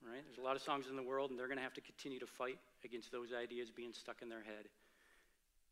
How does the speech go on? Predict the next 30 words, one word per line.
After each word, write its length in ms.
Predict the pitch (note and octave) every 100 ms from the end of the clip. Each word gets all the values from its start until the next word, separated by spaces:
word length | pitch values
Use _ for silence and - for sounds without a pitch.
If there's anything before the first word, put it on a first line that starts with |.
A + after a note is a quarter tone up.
| _ -
But 140 | C#3+
because 240 | C#3+ E3+ C#3+
both 180 | D#3
Tara 240 | - D3+ D3
and 80 | D3
I 160 | C#3+
have 160 | C#3 B2+
embraced 480 | B2+ A#2+ C3 B2+ -
worship 320 | B2 - C#3
music, 320 | C3+ B2+ C#3 - - - -
it's, 160 | C3+ - - -
it's 120 | -
almost 200 | B2+ B2+
the 80 | C3
only 140 | C3
thing 220 | B2+ C3+
I 100 | B2
ever 160 | B2 B2
have 240 | B2 B2+ A#2 -
on 280 | A#2+ B2 B2+ C#3 -
in 120 | B2
the 60 | A2+
car. 400 | - A2 A#2+ C#3 - - - - - _ -
Um, 240 | G2+ G#2 G#2 G#2+ _ -
my 100 | B2+
kids 520 | - C#3 B2 A2+ - - _ -
have 160 | A#2+ A2 -
hidden 240 | C3 C3
those 240 | B2 A#2+
words 460 | G#2+ A#2 G#2 G2 -